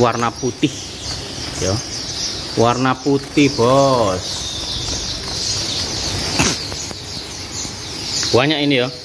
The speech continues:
Warna putih, warna kuning, ready. Ini warna kuning. Langsung turun di kandang pusat importir burung Kota Malang, Bos. Ready yellow,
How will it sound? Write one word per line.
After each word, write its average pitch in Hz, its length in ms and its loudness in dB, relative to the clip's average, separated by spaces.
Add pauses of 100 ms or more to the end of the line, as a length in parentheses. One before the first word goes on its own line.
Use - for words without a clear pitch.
(320)
Warna 135 240 4
putih, 160 480 4
warna 160 400 4
kuning, 175 560 4
ready. 147 560 0 (1400)
Ini 147 80 10
warna 147 240 6
kuning. 147 400 2 (3500)
Langsung 147 480 4
turun 170 320 8
di 131 320 6
kandang 120 400 2
pusat 139 400 0
importir 151 720 4
burung 127 320 6
Kota 139 320 4
Malang, 135 320 2
Bos. 107 400 -2 (840)
Ready 110 480 2
yellow, 147 480 6